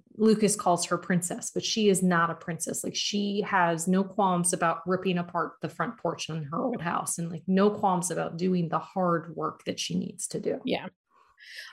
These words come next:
Speaker 2: Okay. So let's get to our questions. Leah, did you like
Speaker 1: Questions.
Speaker 2: this book?
Speaker 1: I love this book. And honestly, like, I forgot how much I love this series.
Speaker 2: Yeah.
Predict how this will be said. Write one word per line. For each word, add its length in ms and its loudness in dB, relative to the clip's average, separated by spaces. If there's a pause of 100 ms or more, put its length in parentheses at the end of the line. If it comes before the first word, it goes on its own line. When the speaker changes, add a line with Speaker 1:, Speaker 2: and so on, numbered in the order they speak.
Speaker 2:
Okay. 300 2 (300)
So 120 2
let's 140 4
get 140 4
to 80 0
our 80 4
questions. 540 0 (100)
Leah, 300 6
did 140 2
you 80 6
like 200 4
Speaker 1:
Questions. 160 6
Speaker 2:
this 40 -2
book? 320 4 (800)
Speaker 1:
I 100 6
love 340 2
this 160 -2
book. 200 -8
And 120 -4
honestly, 520 2
like, 220 -4
I 140 6
forgot 580 -2 (760)
how 220 4
much 280 0
I 100 -2
love 420 -8
this 240 0
series. 540 -4 (1400)
Speaker 2:
Yeah. 260 0